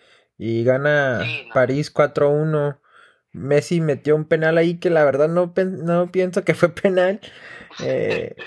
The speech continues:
Speaker 2: <laughs>
Speaker 1: pero el Mbappé metió su hat-trick y,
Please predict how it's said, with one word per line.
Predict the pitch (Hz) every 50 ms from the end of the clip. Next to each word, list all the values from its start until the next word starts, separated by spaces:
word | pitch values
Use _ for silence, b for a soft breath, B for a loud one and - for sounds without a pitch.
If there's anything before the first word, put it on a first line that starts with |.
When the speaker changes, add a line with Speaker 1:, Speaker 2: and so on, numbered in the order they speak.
| B B B
Speaker 2:
<laughs> | B B _ -
Speaker 1:
pero | - 139 135 127 123 117 113 110 104 90 85 80 73 62 60 67 82 90
el | 101 123 123 123 120 117 113 110 107 117
Mbappé | 120 113 127 127 127 - 151 151 151
metió | 143 131 120 120 - 139 139
su | - 143 -
hat-trick | - 160 156 - - 175 175 214 247 285 269 277 - 156
y, | 143 135 127 123 - 139 -